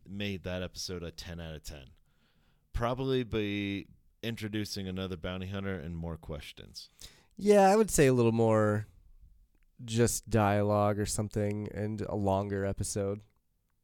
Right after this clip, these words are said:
Speaker 2: The shortness of these episodes really kills it for me, too,
Speaker 1: Like
Speaker 2: 'cause
Speaker 1: twenty minutes?
Speaker 2: Yeah, 'cause it's like watching a Saturday morning cartoon again.
Speaker 1: With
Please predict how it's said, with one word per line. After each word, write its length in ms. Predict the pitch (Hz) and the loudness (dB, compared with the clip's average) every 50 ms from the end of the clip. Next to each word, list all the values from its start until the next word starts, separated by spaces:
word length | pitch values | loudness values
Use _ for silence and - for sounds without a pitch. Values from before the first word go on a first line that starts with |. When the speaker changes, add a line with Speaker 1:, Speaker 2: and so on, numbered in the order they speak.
| _ _ _ _ _ _ _ - - | _ _ _ _ _ _ _ -4 -2
Speaker 2:
The 80 | 139 | 0
shortness 460 | 127 - - 190 190 165 139 123 110 131 | 2 4 4 4 4 4 2 0 0 -2
of 80 | 117 104 | -2 -2
these 120 | 110 101 | 0 0
episodes 460 | 104 101 92 - - 113 104 101 92 | 0 2 2 0 0 0 -2 -2 0
really 160 | 98 101 98 95 | -2 -2 -2 -4
kills 340 | - - - 104 98 92 | -4 -6 -6 -4 -4 -6
it 120 | 95 - - | -8 -12 -12
for 180 | - 110 104 | -10 -8 -8
me, 140 | 95 92 92 | -8 -8 -8
too, 180 | 90 - - 98 | -8 -8 -8 -8
Speaker 1:
Like 160 | 85 82 - - | -8 -8 -8 -10
Speaker 2:
'cause 100 | - - | -8 -6
Speaker 1:
twenty 200 | 101 95 92 90 | -4 -4 -4 -4
minutes? 460 | 87 90 90 98 107 - - - - - - _ - - | -4 -4 -4 -4 -4 -6 -8 -12 -14 -16 -20 _ -10 -4
Speaker 2:
Yeah, 120 | - 127 - | -4 -4 -2
'cause 180 | - 131 123 | -2 -4 -4
it's 140 | 127 - - | -4 -4 -6
like 100 | 139 120 | -6 -4
watching 320 | 123 123 120 - - 127 | -4 -4 -4 -4 -4 -4
a 40 | 120 | -4
Saturday 360 | - - 131 117 117 113 117 | -2 -2 -2 -4 -2 -2 -2
morning 300 | 113 113 113 110 110 107 | 0 0 0 0 -2 -2
cartoon 440 | 101 - 117 101 - - - 123 107 | -4 -4 -6 -6 -6 -4 -2 -2 -2
again. 340 | 98 95 - - - - - - - _ _ _ _ _ _ _ _ _ _ _ _ - - - _ _ _ _ _ _ _ _ _ _ | -2 -2 -4 -6 -8 -8 -10 -12 -16 _ _ _ _ _ _ _ _ _ _ _ _ -20 -20 -20 _ _ _ _ _ _ _ _ _ _
Speaker 1:
With 220 | - 80 80 - | -10 -10 -10 -10